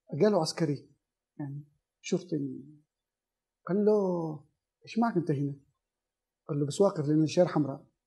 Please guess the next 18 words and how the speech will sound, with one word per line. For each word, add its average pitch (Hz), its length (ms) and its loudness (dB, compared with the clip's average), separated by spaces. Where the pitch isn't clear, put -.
الشرطي 233 300 0
ضحك 170 220 2
عليه، 165 120 4
قال 160 140 -2
له: 175 60 6
"أنت 165 140 0
مش 147 120 0
شارب 170 240 4
حاجة؟" 185 440 -2
فقال: 233 300 0
"يا 202 60 -2
جماعة 226 120 0
الخير، 226 200 -4
حتى 226 320 2
إذا 214 120 8
واحد 208 300 4
بيمشي 196 440 2
بنظام 196 500 6